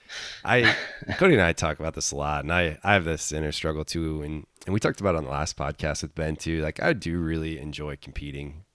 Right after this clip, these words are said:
I do. I just, like, I like being able to train for something and then have to be tested on it,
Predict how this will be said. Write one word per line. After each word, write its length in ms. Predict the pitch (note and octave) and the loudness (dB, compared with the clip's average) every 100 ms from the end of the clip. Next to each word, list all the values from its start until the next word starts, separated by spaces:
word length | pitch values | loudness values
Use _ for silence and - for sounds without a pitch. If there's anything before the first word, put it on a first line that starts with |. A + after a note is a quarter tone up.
| _ _ | _ _
I 80 | F#2+ | -6
do. 360 | E2+ C#2+ D2 D#2 _ | -4 -6 -8 -12 _
I 120 | F#2+ | -4
just, 320 | F#2+ F#2+ - E2+ | -2 -2 -6 -4
like, 340 | F2 E2 - _ - - _ _ _ _ - | -4 -4 -12 _ -20 -20 _ _ _ _ -6
I 180 | G2+ | 0
like 720 | A#2+ F#2+ E2+ F2 - - - _ _ _ _ _ - D2+ | 2 2 2 0 -2 -14 -18 _ _ _ _ _ -18 -4
being 280 | F#2+ F#2 | -2 0
able 260 | E2+ E2+ E2+ | -2 -2 -4
to 140 | - | -6
train 420 | D#2 - D#2 E2+ E2+ | -10 -6 -4 -4 -6
for 320 | - E2 F2 | -8 -4 -4
something 640 | - E2 D#2+ D2 D2+ D2 - | -2 -4 -4 -8 -8 -10 -14
and 220 | - D2+ | -10 -8
then 180 | D#2 D2+ | -6 -8
have 560 | D2 D#2 F2 E2+ C#2+ - | -8 -4 -2 -2 -6 -16
to 120 | - | -16
be 140 | - C#2 | -14 -12
tested 460 | - D2+ - C#2 | -10 -8 -8 -10
on 160 | A#1 G1+ | -14 -14
it, 120 | A1 | -18